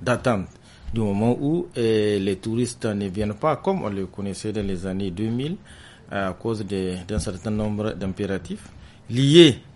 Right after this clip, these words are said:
euh, au terrorisme, si on peut le dire, euh, à l'insécurité. Et depuis lors,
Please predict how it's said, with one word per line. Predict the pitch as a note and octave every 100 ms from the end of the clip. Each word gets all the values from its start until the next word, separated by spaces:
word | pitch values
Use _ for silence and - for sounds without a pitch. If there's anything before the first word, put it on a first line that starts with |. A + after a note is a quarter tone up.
| - - -
euh, | G#2 G2+ G2 F#2+ F#2 F2+ F2 E2 D#2 -
au | F#2
terrorisme, | E2 G2+ G2+ C#3 - A3 A#3
si | -
on | G2+
peut | F2+ G#2+
le | G2
dire, | F#2 G2 A3+ - - - - -
euh, | G#2+ G#2 G2+ G2
à | F2+
l'insécurité. | G2+ A2 - G#2+ A2 A2 G#2+ F3 G#3+ - - - - - C3+
Et | B2
depuis | C3 - G3
lors, | G#3+ A3